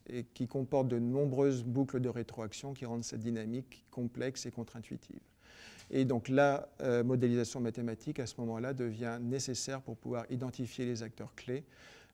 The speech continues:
euh, pour pouvoir prédire la réponse de l'horloge à des perturbations externes, que ce soit des stress ou des traitements thérapeutiques, et,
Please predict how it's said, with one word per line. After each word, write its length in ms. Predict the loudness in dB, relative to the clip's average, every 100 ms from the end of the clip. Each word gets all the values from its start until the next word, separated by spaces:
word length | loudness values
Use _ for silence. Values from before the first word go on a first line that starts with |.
| -8
euh, 100 | -6
pour 180 | -2 -4
pouvoir 300 | 0 2 0
prédire 460 | 2 2 4 4 4
la 120 | 2
réponse 380 | -2 -2 -4 -2
de 80 |
l'horloge 540 | 0 0 0 0 0 -2
à 60 | -4
des 100 | -4
perturbations 600 | -6 -8 -6 -6 -6 -8
externes, 420 | -8 -6 -6 -6
que 140 | -8
ce 100 | -8
soit 220 | -8 -4 -2
des 100 | -2
stress 580 | -4 -2 0 0 -4 -2 4
ou 140 | 6
des 120 | 4
traitements 400 | 0 -6 -4 -6
thérapeutiques, 800 | -4 -8 -8 -10 -8 -8 -8 -18 -20 -20 -20 -20 -20 -4
et, 320 | 2 2 2